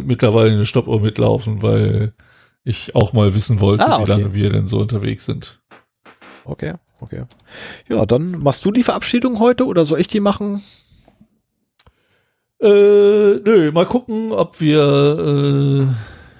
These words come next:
Speaker 1: die Sendung einfach so rauspuppen. Ich muss noch mal bei eine Stunde zweiundvierzig gucken, was der Stefan euch da so über mich erzählt hat. Und, äh
Speaker 2: Es ging um deine Frisur.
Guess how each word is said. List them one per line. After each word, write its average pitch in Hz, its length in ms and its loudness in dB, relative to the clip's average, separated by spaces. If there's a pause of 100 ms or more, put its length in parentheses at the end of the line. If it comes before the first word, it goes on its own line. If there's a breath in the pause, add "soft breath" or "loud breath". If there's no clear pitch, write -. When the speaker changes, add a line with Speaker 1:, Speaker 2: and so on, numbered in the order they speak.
(240 loud breath)
Speaker 1:
die 135 80 -2
Sendung 139 260 0
einfach 131 240 2
so 131 140 0
rauspuppen. 175 580 0
Ich 143 140 -2
muss 147 160 -2
noch 147 80 2
mal 135 220 4
bei 127 280 2
eine 135 200 2
Stunde 131 280 -2
zweiundvierzig 131 600 0
gucken, 156 340 -2
was - 380 0
der 135 140 2
Stefan 147 360 0
euch 135 140 0
da 139 140 0
so 131 120 0
über 127 160 2
mich 127 220 -4
erzählt 156 360 0
hat. 220 320 -2 (1000 soft breath)
Und, 143 640 -2
äh 139 80 2
Speaker 2:
Es 135 140 2
ging 160 180 2
um 147 100 0
deine 135 240 2
Frisur. 110 540 -2